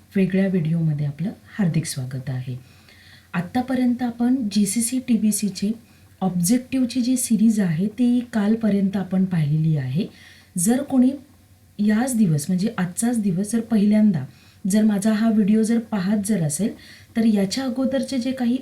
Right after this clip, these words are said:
ऑब्जेक्टिव्ह आहेत ते तुम्ही पाहून घ्या. त्याची लिंक जी आहे ती मी डिस्क्रिप्शन बॉक्समध्ये देईल आणि तिथे नाही दिली तर तुम्ही आपल्या YouTube चॅनलवर जे आहे ते भेट देऊन तिथे तुम्ही ती शोधू शकता.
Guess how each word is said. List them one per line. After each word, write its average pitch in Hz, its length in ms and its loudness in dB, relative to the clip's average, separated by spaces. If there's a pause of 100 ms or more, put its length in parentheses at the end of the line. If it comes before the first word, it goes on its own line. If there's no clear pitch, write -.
ऑब्जेक्टिव्ह 202 640 0
आहेत 165 200 0 (120)
ते 214 60 0
तुम्ही 190 260 2
पाहून 156 400 0
घ्या. 156 160 -2 (540)
त्याची 233 380 4
लिंक 285 320 2
जी 277 240 0
आहे 202 280 0
ती 247 220 0
मी 247 180 4
डिस्क्रिप्शन 226 640 0
बॉक्समध्ये 190 600 -2
देईल 156 540 -2 (100)
आणि 226 260 4
तिथे 247 200 2
नाही 262 340 2
दिली 214 280 4 (400)
तर 233 120 4
तुम्ही 240 280 4
आपल्या 226 540 0
YouTube 202 400 2
चॅनलवर 208 480 2
जे 214 220 0
आहे 190 260 0
ते 247 140 -4
भेट 226 420 2
देऊन 208 280 4 (440)
तिथे 233 220 4
तुम्ही 202 240 2
ती 226 240 -2 (120)
शोधू 170 320 4
शकता. 143 420 -6